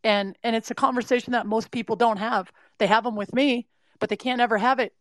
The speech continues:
with anyone else. They can't ever engage that. And it's a way for them to be in a private setting to go, boom, click, fear of my coach. And me to say, "Hey, this, you're not the only one that feels this way." And people can be in fear for no reason. The coach could have done nothing.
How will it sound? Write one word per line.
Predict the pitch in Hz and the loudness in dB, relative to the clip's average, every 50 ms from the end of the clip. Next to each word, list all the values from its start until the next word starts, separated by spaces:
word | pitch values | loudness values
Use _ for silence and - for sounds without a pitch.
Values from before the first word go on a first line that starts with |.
| _ - | _ -10
with | - 202 - 226 | -8 -6 -4 -4
anyone | 202 196 190 185 180 180 | -4 -4 -4 -4 -4 -2
else. | 175 180 170 - | -4 -4 -4 -6
They | 196 | -8
can't | - - 233 233 | -4 -2 0 0
ever | 226 196 214 | 2 2 2
engage | 202 190 175 180 202 208 226 190 180 175 | 0 0 0 2 2 2 0 0 -4 -4
that. | 190 180 185 - - _ _ _ _ _ _ - | -4 -4 -4 -6 -12 _ _ _ _ _ _ -4
And | 226 202 | 0 0
it's | 202 190 - | 0 0 0
a | 220 | -2
way | 185 202 220 226 220 220 214 208 _ _ _ _ _ _ _ - | 0 2 2 2 2 2 0 -2 _ _ _ _ _ _ _ 0
for | - 220 | 0 2
them | 196 226 233 226 220 | 4 4 2 2 0
to | - - | -2 0
be | - 226 220 | 0 2 2
in | 214 | 0
a | 196 | 0
private | - - - 220 214 226 214 202 - | -2 2 2 2 2 2 0 -6 -6
setting | - - 247 247 247 240 214 190 | 0 2 2 2 2 0 -4 -2
to | 190 | 0
go, | 196 190 185 175 - | 2 2 2 2 2
boom, | 208 254 262 262 - _ - | 2 2 2 2 0 _ -6
click, | - 269 247 - _ - _ _ _ _ _ _ _ _ | -2 -2 -2 -2 _ -12 _ _ _ _ _ _ _ _
fear | - 247 233 233 | 0 2 2 2
of | 220 | 2
my | 208 196 | 0 0
coach. | - 285 254 175 - - - - _ _ - | 0 0 0 0 -2 -6 -16 -20 _ _ -4
And | 220 208 | -2 0
me | 202 214 | 0 0
to | 214 220 | 0 0
say, | - 226 220 | 0 0 0
"Hey, | 269 302 226 175 _ _ _ _ _ _ _ - | 2 2 0 -2 _ _ _ _ _ _ _ -6
this, | 185 202 269 285 226 220 | 0 2 2 2 0 -4
you're | 190 190 220 277 | -2 2 2 2
not | 285 254 220 - | 4 2 0 0
the | - 226 226 | 0 0 2
only | 226 226 226 | 2 4 4
one | 226 226 220 | 4 4 2
that | 196 196 | 0 -4
feels | - 254 277 240 | -4 -4 -4 -4
this | 233 185 - | -6 -6 -2
way." | 202 180 175 170 170 | 0 0 0 -2 -4
And | - 196 190 180 185 180 _ - - | -6 -8 -8 -8 -10 -8 _ 0 0
people | 233 185 220 | 2 2 -2
can | - 247 214 | -2 0 0
be | 208 226 220 | 0 0 0
in | 208 190 | 0 -2
fear | - - 240 233 247 240 | -4 -2 0 2 2 0
for | - - 220 208 196 196 | 0 0 2 2 2 2
no | 185 220 285 339 | 4 2 2 2
reason. | 320 254 190 160 165 165 | 2 -2 -2 -4 -6 -8
The | 170 - | -6 0
coach | - 214 208 - 247 - | 0 0 0 0 -6 -4
could | - 240 240 | -2 -2 0
have | 233 175 | 2 2
done | 226 214 202 196 | 2 2 2 2
nothing. | 214 262 - - 226 - - | 0 0 0 -2 -8 -8 -8